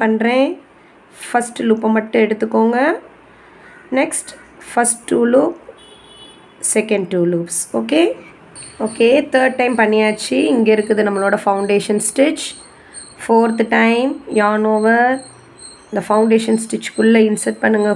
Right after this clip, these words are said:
ஹூக்கை. யானை grab பண்ணிக்கோங்க. First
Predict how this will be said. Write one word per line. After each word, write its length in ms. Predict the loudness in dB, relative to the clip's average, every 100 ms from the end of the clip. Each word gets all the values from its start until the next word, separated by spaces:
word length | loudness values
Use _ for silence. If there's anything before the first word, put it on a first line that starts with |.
| 0
ஹூக்கை. 340 | -2 2 2 0 -4 -16 -20 -20 -20 -20 -20 -8 -2
யானை 240 | 0 0 -2
grab 260 | 0 0 0 -2
பண்ணிக்கோங்க. 520 | -2 0 0 2 2 2 0 -4 -18 -20 -20 -20 -20 -20 -20 -20 -20 -20 -20 -4
First 400 | -2 -2 -2